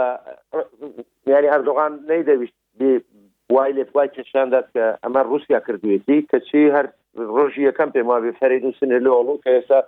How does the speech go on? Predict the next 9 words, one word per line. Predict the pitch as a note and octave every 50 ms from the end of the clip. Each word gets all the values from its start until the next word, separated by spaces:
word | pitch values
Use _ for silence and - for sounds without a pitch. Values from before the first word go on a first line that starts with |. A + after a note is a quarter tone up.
| _ _ _ _ _ _ _ _ _ -
نوێنەری | B2+ B2 B2+ C#3 C#3 B2+ A2
دایمی | - B2 B2+ C3 C#3+ C#3+
تورکیای | - E3 - - C3+ B2 A#2+ A#2+ A#2+
لە | A#2 A#2 A2
ئومە | A#2 B2 A#2+ A#2
متحیدا | G#2+ - A#2 - B2+ C3 C#3 D#3 D#3 D#3
و | D3 C#3
گوتی | D#3 D#3+ - - C#3+ C#3+ C3 B2 _
کە | - C3 B2